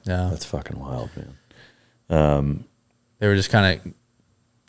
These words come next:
Speaker 1: going through the motions.
Speaker 2: Yeah.
Speaker 1: Yeah.
Speaker 2: Was there, uh, were there any of their guys that, uh, gave you the sense of, like, yeah, these are solid, tough dudes, competent?
Speaker 1: Definitely.
Speaker 2: Yeah.
Speaker 1: Definitely. Uh, not everybody, but, um,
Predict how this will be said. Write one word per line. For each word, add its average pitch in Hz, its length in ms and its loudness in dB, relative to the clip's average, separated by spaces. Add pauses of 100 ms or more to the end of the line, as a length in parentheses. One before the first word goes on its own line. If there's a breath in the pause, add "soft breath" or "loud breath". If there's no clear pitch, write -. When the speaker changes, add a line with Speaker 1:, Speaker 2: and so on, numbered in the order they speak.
(140)
Speaker 1:
going 90 340 2
through 92 140 -2
the 90 80 -4
motions. 90 560 -6
Speaker 2:
Yeah. 69 180 0 (220)
Speaker 1:
Yeah. 90 300 -4
Speaker 2:
Was 98 160 4
there, 95 300 8
uh, 82 220 6
were 95 180 8
there 90 180 8
any 101 160 6
of 87 80 6
their 82 200 6
guys 80 500 4
that, 80 300 0
uh, 80 180 2
gave 80 280 4
you 78 80 4
the 76 80 2
sense 80 400 0
of, 76 160 0
like, 76 280 0
yeah, 87 140 4
these 80 240 0
are 82 60 -4
solid, 78 480 2
tough 78 280 0
dudes, 78 320 2
competent? 78 520 0 (540 soft breath)
Speaker 1:
Definitely. 107 360 4 (260)
Speaker 2:
Yeah. 73 160 -4
Speaker 1:
Definitely. 92 420 0 (220)
Uh, 90 280 0
not 98 200 4
everybody, 101 400 4
but, 90 240 0 (680)
um, 85 480 -2